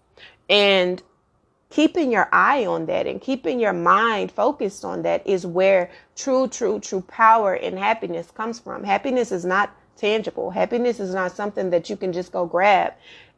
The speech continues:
and hold on to forever. Happiness is fleeting. Joy is real. So when you have that inner world that's built up to a place to where nothing can destroy what I know to be true,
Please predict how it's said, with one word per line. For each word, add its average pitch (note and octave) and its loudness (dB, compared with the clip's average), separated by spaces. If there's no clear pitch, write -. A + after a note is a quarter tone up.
and F3+ 2
hold G#3+ 4
on G3+ 0
to G3 -4
forever. F#3+ 0
Happiness A#3 0
is E3+ -6
fleeting. - -4
Joy A3 4
is G3 -2
real. F#3 -4
So G3 4
when G#3 -2
you C4 -2
have C#4 2
that G#3 2
inner B3 4
world F#3+ 2
that's F3 -2
built G#3+ -2
up - 0
to G3 -2
a F3+ 0
place G3 -4
to F#3+ -8
where F3+ -2
nothing A#3 -2
can A3 -2
destroy A3 0
what G3+ 2
I A#3+ 4
know B3 0
to A#3+ -4
be G3 -6
true, B3+ -2